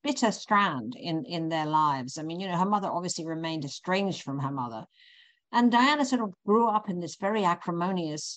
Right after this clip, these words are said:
uh, uh, family background. And she le-, was left kind of rattled around, uh, Althorpe, the stately home, uh, with her elder sisters away, with her depressed, morose, angry father. It was a pretty unpleasant childhood. And,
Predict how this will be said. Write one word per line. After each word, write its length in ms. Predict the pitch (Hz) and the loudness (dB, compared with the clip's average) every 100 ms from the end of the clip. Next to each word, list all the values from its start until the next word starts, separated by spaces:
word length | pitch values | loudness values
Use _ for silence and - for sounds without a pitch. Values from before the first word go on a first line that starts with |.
| - | -2
uh, 260 | 170 156 160 | 0 0 -2
uh, 160 | 165 151 | -4 0
family 360 | 180 175 170 | 0 0 -2
background. 560 | 185 247 - 147 107 151 | 2 2 0 -6 -6 -8
And 100 | 180 | -4
she 160 | 254 | -2
le-, 220 | 220 240 262 | 0 0 2
was 180 | 226 | 2
left 380 | 220 285 294 - | 4 4 4 -4
kind 160 | 202 190 | -2 -2
of 100 | 160 | 2
rattled 400 | 185 196 - 190 | 4 4 2 -2
around, 560 | 170 175 170 165 147 - _ - _ - | 4 4 4 0 -4 -14 _ -20 _ 4
uh, 160 | 170 165 | 4 6
Althorpe, 540 | 190 190 - 143 147 | 2 -2 -2 -6 -6
the 60 | 156 | -8
stately 400 | - 147 151 151 | -6 -6 -4 -2
home, 440 | 160 156 151 151 165 | 0 0 -2 -4 2
uh, 280 | 165 165 147 | 4 4 2
with 140 | 165 | -2
her 140 | 165 160 | -2 -2
elder 220 | 180 170 | -2 -2
sisters 420 | 147 170 - 147 151 | -2 -6 -4 -6 -2
away, 440 | 156 165 151 143 _ _ - | 0 0 0 -4 _ _ -6
with 100 | 160 | -2
her 80 | 156 | -2
depressed, 640 | 143 - 185 160 - 160 | -2 2 2 2 -2 -2
morose, 520 | 156 160 170 156 - - | 0 4 4 2 -2 -4
angry 400 | 165 165 151 147 | -2 -2 -4 -2
father. 480 | 185 185 170 151 131 _ _ _ | 4 4 4 2 -4 _ _ _
It 80 | 247 | -2
was 140 | 262 254 | 0 -2
a 100 | 254 | -2
pretty 180 | 320 330 | -2 0
unpleasant 640 | 208 202 - 214 180 156 - _ - _ - | 2 0 0 0 0 -4 -8 _ -20 _ -2
childhood. 500 | 190 185 160 127 - _ _ _ _ | 4 4 4 0 -8 _ _ _ _
And, 240 | 220 240 | 4 4